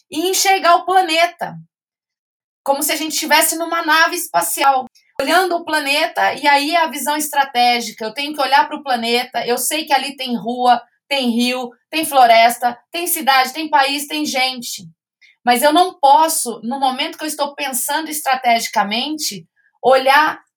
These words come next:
pra um rio, olhar pra uma cidade, eu tô preocupada com o todo. Então, a visão Google Maps é pra permitir a gente, nos momentos de reunião, principalmente,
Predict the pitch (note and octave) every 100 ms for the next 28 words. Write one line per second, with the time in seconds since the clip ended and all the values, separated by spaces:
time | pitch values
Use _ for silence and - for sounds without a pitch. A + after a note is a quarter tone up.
0 | _ - D#4 E4 F4+ A#4 F#4 A#3+ A#3 A#3
1 | A#3 - _ _ - C4 C4+ C#4+ D#4+ D#4+
2 | _ _ D4 D4 D#4+ A4 G#4+ G4+ D4+ A3
3 | A3 C#4+ G3+ G#3+ C4 C#4+ F4 F4 F4+ D4+
4 | - D#4+ E4 D#4+ D#4+ E4 - B3+ B3 C4
5 | F#3+ E3 E3 _ _ _ _ A#3 A#3+ E4+
6 | E4+ D4 D#4 F4+ F4 D4+ C#4 C#4 D#4 -
7 | D#4 D#4 D4+ E4 F4+ E4+ - D4+ C4+ B3
8 | B3 B3 F4 D#4+ C#4+ C#4 B3+ A3+ A#3+ A#3
9 | A3 G#3 G#3 G#3 G#3 - G3 G3+ B3 D#4
10 | D4+ - E3